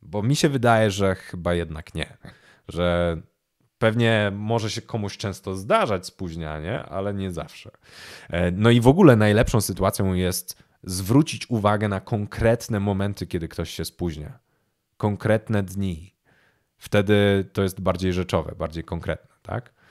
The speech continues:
Mówcie o swoich uczuciach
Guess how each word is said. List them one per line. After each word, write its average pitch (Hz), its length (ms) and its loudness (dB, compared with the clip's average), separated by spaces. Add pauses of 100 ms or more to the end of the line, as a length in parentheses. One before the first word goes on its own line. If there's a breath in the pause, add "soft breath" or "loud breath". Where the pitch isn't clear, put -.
(1900 loud breath)
Mówcie 151 320 6
o 135 40 6
swoich 120 320 0
uczuciach 113 720 -2